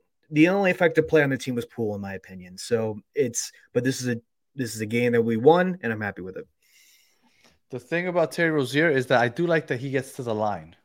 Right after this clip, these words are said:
Speaker 2: right? Because he hasn't been shooting great since he became a, a Miami Heat, a player.
Speaker 1: In
Speaker 2: But
Speaker 1: that game.
Speaker 2: he, but, but he's been, uh, well, recently he's picked it up for sure.
Speaker 1: Exactly.
Speaker 2: But, but he's been getting to the line, which is, which is good because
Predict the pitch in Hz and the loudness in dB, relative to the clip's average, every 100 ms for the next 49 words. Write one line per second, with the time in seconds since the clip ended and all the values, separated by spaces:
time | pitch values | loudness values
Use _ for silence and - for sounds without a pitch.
0 | - 135 - - 143 135 202 202 220 196 | -4 -4 -4 -2 -2 -2 2 4 4 2
1 | 156 - 180 147 113 143 139 123 120 117 | -4 -2 -4 -2 0 0 0 -8 -10 -10
2 | 113 123 113 107 117 113 113 110 110 101 | -4 -2 -2 -6 -4 -2 -2 -4 -8 -10
3 | - - _ 110 107 135 131 104 90 _ | -18 -20 _ -8 -2 2 4 2 -2 _
4 | - _ _ - 101 139 135 107 90 - | -20 _ _ -10 4 8 8 6 -6 -14
5 | - 147 135 - 139 117 - - 135 127 | -8 -8 -8 0 0 0 -10 -4 -2 0
6 | 165 151 160 135 - 76 _ _ - - | 0 2 0 0 -8 -20 _ _ -12 -2
7 | 123 120 104 - - 170 233 226 165 151 | 2 2 0 -8 -8 -4 -4 -2 -2 0
8 | 160 143 131 120 - 113 135 113 120 123 | 2 2 2 2 0 -4 0 2 4 8
9 | 151 139 - 139 135 110 _ _ _ _ | 10 10 6 6 6 4 _ _ _ _
10 | - 151 151 - - - 135 160 160 151 | 6 8 8 6 -10 -10 -4 0 0 2
11 | 151 147 143 131 123 113 117 123 127 123 | 2 2 -2 -2 2 4 2 0 -6 -2
12 | 127 113 - - 131 143 139 220 160 127 | -4 -4 -10 -8 -6 -4 -2 0 0 -2
13 | 131 110 | -2 -2